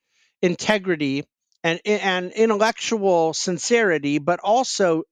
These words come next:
just seriousness of person. The, um, bad, uh, advocates, it has never occurred to me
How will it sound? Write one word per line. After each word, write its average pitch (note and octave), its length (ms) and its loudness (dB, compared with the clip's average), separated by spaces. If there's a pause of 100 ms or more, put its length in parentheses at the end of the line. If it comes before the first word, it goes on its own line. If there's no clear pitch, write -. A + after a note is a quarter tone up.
just F#3 240 0
seriousness E3 800 0
of C#3 160 -4
person. F#3 540 -4 (920)
The, G#3 440 2
um, F#3+ 500 0
bad, A#3 720 0 (500)
uh, F#3 320 0
advocates, G3 1200 -4 (520)
it A3 160 6
has G#3+ 280 2
never C4+ 540 0
occurred A3 520 -2
to F#3 100 -2
me C#3 540 -4